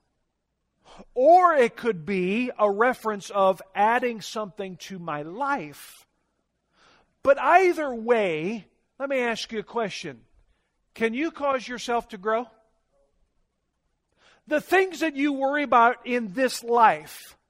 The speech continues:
how many things do you have control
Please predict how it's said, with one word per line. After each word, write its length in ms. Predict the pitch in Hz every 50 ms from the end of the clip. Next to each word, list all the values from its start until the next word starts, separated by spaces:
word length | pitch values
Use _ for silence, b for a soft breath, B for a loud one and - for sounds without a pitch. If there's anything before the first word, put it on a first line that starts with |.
| _ _ _ _ _ _ _ _ _ _ _ _
how 280 | _ - - 277 330 370
many 300 | 381 381 359 349 320 269
things 480 | - - 269 262 254 247 226 190 160
do 120 | 151 190 226
you 520 | 226 208 196 214 254 277 269 240 220 208
have 420 | 170 160 208 220 208 202 190 - -
control 720 | - 190 180 - - - 220 208 190 180 170 175 -